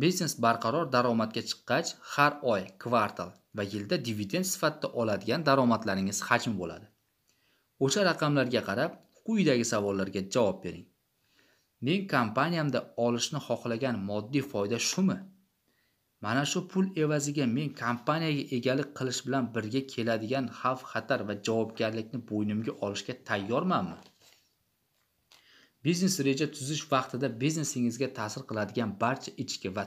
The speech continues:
tashqi ta'sirlarni inobatga ola olmaysiz. Biznes rejadagi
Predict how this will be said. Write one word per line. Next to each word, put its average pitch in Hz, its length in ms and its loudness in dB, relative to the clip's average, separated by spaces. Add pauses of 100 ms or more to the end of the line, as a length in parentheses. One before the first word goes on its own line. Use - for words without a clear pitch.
tashqi - 360 -6
ta'sirlarni 131 640 -2
inobatga 131 640 0
ola 123 200 0
olmaysiz. 95 480 -4 (1400)
Biznes 190 360 4
rejadagi 113 580 0